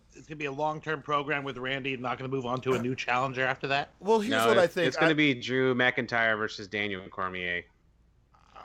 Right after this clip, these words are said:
Speaker 2: Oh, don't do that.
Speaker 1: D C.
Speaker 2: Don't do that. Don't do that. I don't want that. But I,
Speaker 3: <laughs>
Speaker 2: I think, I think it could be like the Braun Strowman,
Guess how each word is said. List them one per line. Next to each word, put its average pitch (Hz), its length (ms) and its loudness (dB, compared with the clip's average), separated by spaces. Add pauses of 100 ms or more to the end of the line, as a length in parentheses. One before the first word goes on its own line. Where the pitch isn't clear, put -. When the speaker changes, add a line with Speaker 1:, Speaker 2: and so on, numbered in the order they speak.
(320)
Speaker 2:
Oh, 135 160 6
don't 123 180 -2
do 110 100 -10
that. 123 60 -6
Speaker 1:
D 175 140 0
C. 160 640 -2
Speaker 2:
Don't 120 220 -8
do 90 140 -14
that. 82 360 -12
Don't 95 260 -8
do 80 140 -20
that. 76 340 -16
I 117 40 -8
don't 95 140 -8
want 76 180 -20
that. 73 280 -18 (300)
But 135 300 4
I, 180 420 2 (200)
Speaker 3:
<laughs> - 180 -4
Speaker 2:
I 165 120 8
think, 214 300 2
I 185 160 8
think 220 160 6
it 185 100 4
could 185 180 6
be 165 100 4
like 147 180 6
the 147 80 2
Braun 131 280 8
Strowman, 117 580 2